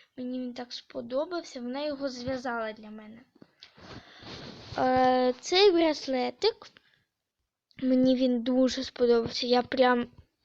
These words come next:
ну, він дуже, чесно, сподобався.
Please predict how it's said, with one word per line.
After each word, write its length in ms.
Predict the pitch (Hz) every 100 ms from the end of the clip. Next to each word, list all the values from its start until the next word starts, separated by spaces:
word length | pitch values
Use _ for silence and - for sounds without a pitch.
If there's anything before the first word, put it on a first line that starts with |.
| - - _
ну, 240 | - 330 254
він 300 | 320 254 262
дуже, 380 | 262 247 226 220
чесно, 500 | - 247 - 233 233
сподобався. 1300 | - - - 240 277 392 415 349 - - 302 294 285